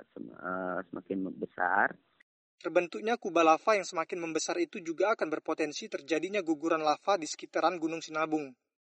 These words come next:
Speaker 2: Hal tersebut kemudian berdampak terjadinya awan panas guguran dan juga abu vulkanis.
Speaker 1: Jadi kita lihat, eh, kegempaan Gunung Api Sinabung akhir-akhir ini memang, eh, ada agak meningkat dan juga memang, eh, kadang kita melihat masih fluktuatif.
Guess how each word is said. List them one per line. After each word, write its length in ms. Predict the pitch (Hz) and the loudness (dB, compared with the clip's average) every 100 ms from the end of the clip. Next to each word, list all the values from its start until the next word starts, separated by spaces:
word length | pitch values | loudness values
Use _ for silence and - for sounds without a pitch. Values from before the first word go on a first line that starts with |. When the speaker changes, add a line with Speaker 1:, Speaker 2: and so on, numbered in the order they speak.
| _ _ - | _ _ -4
Speaker 2:
Hal 120 | 180 180 | -2 0
tersebut 400 | 202 226 220 - | 0 -2 -2 -4
kemudian 420 | 185 175 165 202 | -2 0 4 4
berdampak 460 | 185 151 160 170 - | 4 4 4 4 -2
terjadinya 480 | 170 151 156 160 190 196 | -4 -2 -2 -2 -2 2
awan 240 | 170 170 | 2 4
panas 240 | 160 165 151 | 2 2 -6
guguran 480 | 151 156 175 196 | -4 2 4 4
dan 160 | 165 151 | 0 -2
juga 240 | 160 190 | -2 2
abu 160 | 165 151 | 2 0
vulkanis. 720 | - 160 160 160 143 - - _ _ _ _ _ _ _ _ - | -2 -2 0 0 -2 -8 -10 _ _ _ _ _ _ _ _ 0
Speaker 1:
Jadi 120 | 123 | 2
kita 160 | 143 120 | 4 6
lihat, 260 | 110 143 - | 6 4 4
eh, 240 | 104 104 107 | 4 4 2
kegempaan 420 | 110 107 - 165 | 2 2 2 2
Gunung 220 | 120 110 | 2 2
Api 240 | 104 - | 0 -2
Sinabung 400 | 110 104 101 143 156 | -2 0 0 0 -2
akhir-akhir 540 | 101 113 98 95 101 | -2 2 2 2 0
ini 140 | 113 147 | 0 0
memang, 320 | 98 92 87 - | 0 -2 -4 -4
eh, 200 | 95 87 | -4 -2
ada 220 | 90 90 87 76 60 - | -2 -2 -2 -4 -6 -6
agak 340 | 90 90 64 62 | -6 -4 -8 -8
meningkat 440 | 92 87 85 - 151 | -6 -6 -6 -4 -4
dan 180 | 113 101 95 | 0 0 2
juga 240 | 90 127 | 2 2
memang, 320 | 127 107 156 | 2 -2 -2
eh, 600 | - 107 104 104 101 98 - - _ _ _ _ | -4 -4 -2 0 0 0 -4 -10 _ _ _ _
kadang 320 | - 110 143 | -6 -2 -2
kita 140 | 123 131 | -2 -2
melihat 260 | 127 120 143 | 0 0 -2
masih 240 | 101 - 101 | -4 -4 -6
fluktuatif. 600 | 107 - 95 - - 85 | -4 -4 -6 -6 -8 -10